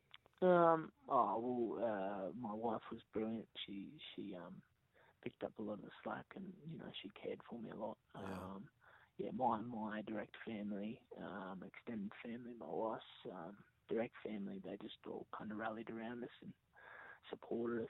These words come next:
Speaker 1: in, in a lot of different ways. And, um, yeah, it was, I don't know, it's just, yeah, it's hard to, um, kind of,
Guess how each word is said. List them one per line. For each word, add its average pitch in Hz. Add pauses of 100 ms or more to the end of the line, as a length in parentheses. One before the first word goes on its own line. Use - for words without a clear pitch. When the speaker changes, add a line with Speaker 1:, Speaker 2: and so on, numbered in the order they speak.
(120)
Speaker 1:
in, 107 (300)
in 117
a 110
lot 117
of 120
different 123
ways. 127 (100)
And, 120 (360)
um, 107 (1500)
yeah, 151
it 131
was, 123 (1160)
I 135
don't 123
know, 117
it's 117
just, - (140)
yeah, 113
it's -
hard - (100)
to, -
um, 196 (360)
kind -
of, -